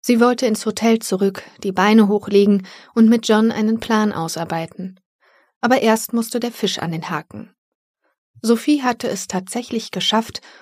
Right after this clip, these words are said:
ungestört ein paar Worte mit McTeague zu wechseln, da die meisten Promis und Journalisten bereits das Museum verlassen hatten.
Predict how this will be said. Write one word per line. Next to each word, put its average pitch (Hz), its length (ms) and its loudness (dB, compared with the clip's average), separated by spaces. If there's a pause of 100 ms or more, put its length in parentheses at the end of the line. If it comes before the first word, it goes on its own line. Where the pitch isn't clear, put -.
(120)
ungestört 262 720 2
ein 208 120 -4
paar 220 200 -4
Worte 196 300 -2
mit 202 200 -4
McTeague 233 420 -8
zu 170 180 -8
wechseln, 180 560 -6 (320)
da 247 120 2
die 254 120 4
meisten 226 480 0
Promis 214 500 -2
und 196 120 -6
Journalisten 196 640 -4
bereits 196 360 -4
das 190 220 -6
Museum 185 360 -2
verlassen 190 520 -8
hatten. - 380 -16